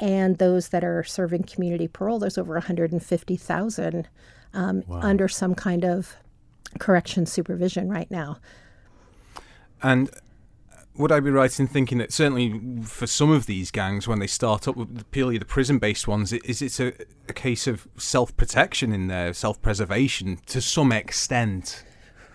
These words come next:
Speaker 1: Right. I think that a lot of these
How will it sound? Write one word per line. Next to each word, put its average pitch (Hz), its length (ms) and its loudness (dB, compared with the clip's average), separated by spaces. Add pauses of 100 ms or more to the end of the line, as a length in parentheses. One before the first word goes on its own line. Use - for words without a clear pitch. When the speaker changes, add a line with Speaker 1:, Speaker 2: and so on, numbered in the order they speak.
(120)
Speaker 1:
Right. 208 520 6
I 214 140 6
think 254 360 2
that 190 340 6
a 196 80 4
lot 190 380 6
of 202 200 4
these 180 640 4